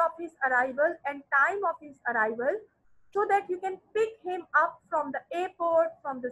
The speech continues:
station, or from the bus stand. Okay? After that, you will pay regards to his family, and then you will close the letter by writing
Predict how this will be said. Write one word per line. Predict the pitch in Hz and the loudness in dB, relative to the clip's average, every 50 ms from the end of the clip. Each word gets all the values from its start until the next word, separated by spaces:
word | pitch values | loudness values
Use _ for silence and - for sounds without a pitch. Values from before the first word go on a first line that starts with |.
| - - | -10 -8
station, | - 359 359 381 370 - - - 359 349 359 349 - - | -6 -4 -4 -4 -6 -8 -10 -4 -2 -2 -2 -2 -2 -4
or | 294 277 285 - | -4 -4 -4 -6
from | 285 277 277 277 320 | -8 -8 -4 -2 -4
the | - - - | -4 0 0
bus | 247 285 285 - - _ | 0 0 -2 -6 -12 _
stand. | 208 185 170 165 175 - _ _ _ - - | -6 -6 -6 -6 -8 -12 _ _ _ -18 -14
Okay? | _ 381 427 523 605 605 605 - _ _ _ _ _ _ _ _ _ 269 294 | _ -2 2 2 2 2 0 -6 _ _ _ _ _ _ _ _ _ 2 2
After | 359 359 - - 466 440 | 2 2 0 -2 -2 4
that, | 440 370 381 381 381 | 6 6 6 6 2
you | 349 349 339 | -2 -6 -4
will | 359 359 349 - | -4 -6 -6 -4
pay | 349 349 349 330 | -4 -4 -4 -4
regards | 277 247 208 - 233 226 254 320 311 - - | -6 -8 -4 0 2 4 4 2 2 -2 -6
to | - | -6
his | 381 370 359 - | -6 -6 -6 -2
family, | - 339 330 339 330 349 370 381 403 403 403 - _ _ _ _ _ _ - | 0 0 0 0 -2 -4 -4 -2 -2 -2 -4 -6 _ _ _ _ _ _ -4
and | 311 330 330 320 320 | -4 -4 -4 0 0
then | 320 330 349 339 | 0 0 0 -2
you | 349 339 | -4 -6
will | 330 330 330 - _ _ | -6 -6 -8 -10 _ _
close | 320 320 330 359 403 453 440 - | -2 0 2 4 4 2 2 0
the | - 403 381 349 | 0 0 2 4
letter | 330 311 311 - 339 339 339 - | 2 2 2 2 2 0 2 2
by | 294 294 285 285 | 0 0 2 2
writing | 277 277 277 - - 330 330 330 | 2 0 0 -2 -8 -12 -12 -12